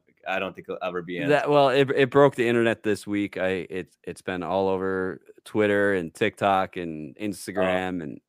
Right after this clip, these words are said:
Speaker 1: Yeah. I'm just
Speaker 2: crazy.
Speaker 1: smiling
Speaker 2: I, I know.
Speaker 1: over
Speaker 2: Nobody
Speaker 1: here.
Speaker 2: will ever know.
Speaker 1: Yeah.
Speaker 2: <laughs> Nobody will ever know.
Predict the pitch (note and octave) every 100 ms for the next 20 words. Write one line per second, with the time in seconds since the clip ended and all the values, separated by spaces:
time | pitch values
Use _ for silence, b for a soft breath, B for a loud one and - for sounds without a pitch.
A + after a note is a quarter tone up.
0 | _ _ _ _ _ _ _ _ _ D#2+
1 | - _ _ _ _ _ _ _ _ G2+
2 | A#2 E2 - G#2 A2 A2+ B2 A#2+ E2+ A2+
3 | C#3+ D3+ C#3+ A#2+ G2 F2+ E2+ E2 - _
4 | _ _ _ _ _ _ _ - E2+ F2
5 | F2 F#2+ B2 B2+ A#2 A2+ G#2+ F#2+ G2 -
6 | -